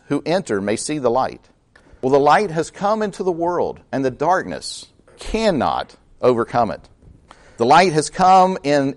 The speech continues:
Jesus' preaching, this gospel message, in his words.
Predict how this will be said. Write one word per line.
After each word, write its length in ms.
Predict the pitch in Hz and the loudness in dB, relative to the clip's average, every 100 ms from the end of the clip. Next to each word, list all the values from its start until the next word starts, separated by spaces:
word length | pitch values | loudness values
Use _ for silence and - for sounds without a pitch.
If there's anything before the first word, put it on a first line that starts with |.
| 120 | -6
Jesus' 520 | 123 170 147 165 151 | -2 -2 -4 -8 -10
preaching, 560 | - 214 226 - 65 - - - | -4 -4 -4 -8 -10 -14 -20 -18
this 380 | 113 151 - - | -4 -2 -2 -10
gospel 800 | - 117 175 190 - 101 69 95 | -2 0 2 -2 -6 -10 -10 -14
message, 840 | 110 131 180 - 65 - - - - _ - | -12 -6 -4 -6 -12 -14 -20 -20 -20 _ 0
in 200 | 170 165 | 0 2
his 320 | 156 156 131 | 2 0 0
words. 840 | 117 156 190 98 57 - - - | -2 0 0 -2 -6 -14 -20 -20